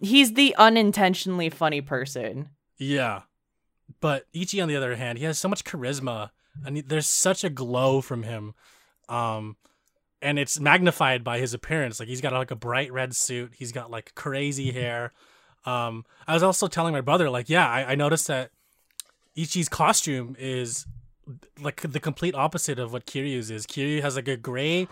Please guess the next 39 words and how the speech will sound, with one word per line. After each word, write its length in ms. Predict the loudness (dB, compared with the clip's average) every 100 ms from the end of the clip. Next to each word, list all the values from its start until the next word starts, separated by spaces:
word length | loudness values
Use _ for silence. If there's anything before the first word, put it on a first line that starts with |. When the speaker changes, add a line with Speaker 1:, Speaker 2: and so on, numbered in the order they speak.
| -8
Speaker 2:
suit, 160 | 0 4
Speaker 1:
I 220 | 6 4
just 300 | 2 -2 -2
Speaker 2:
but 60 |
a 40 | 0 2
Speaker 1:
realized 280 | 4 4 6
Speaker 2:
red, 200 | 6 8
Speaker 1:
that. 480 | 6 6 4 -2
Speaker 2:
but, 140 | -6 -2
but 100 | -2
a 60 |
red, 320 | 0 0 0 0
like, 240 | -4 -6
inner 180 | -6 -2
s-, 240 | 0 -2 -6 -12
inner 200 | -4 -2
shirt, 360 | 0 2 0 0 -6 _ _
and 100 | -8
Ichi 240 | -6 0
has 140 | 0 2
a 60 | 0
red 240 | 4 6
Speaker 1:
Yeah. 260 | 6 2 -2 -8 -8
Speaker 2:
suit, 360 | -4 -2 -4 -8
but 140 | -6
a 60 | -6
gray 360 | -4 -2 0 -2
inner 300 | -4 -6 -6
shirt, 260 | -8 -8
or, 80 | -6
like, 140 | -6
a 40 | -4
white 260 | -4 -4
inner 180 | -6 -12
shirt. 260 | -12 -14 -10
Speaker 1:
That's 180 | -10 -8
a 60 | -10
good 240 | -6 -8 -6
point. 460 | -8 -8 -8 -10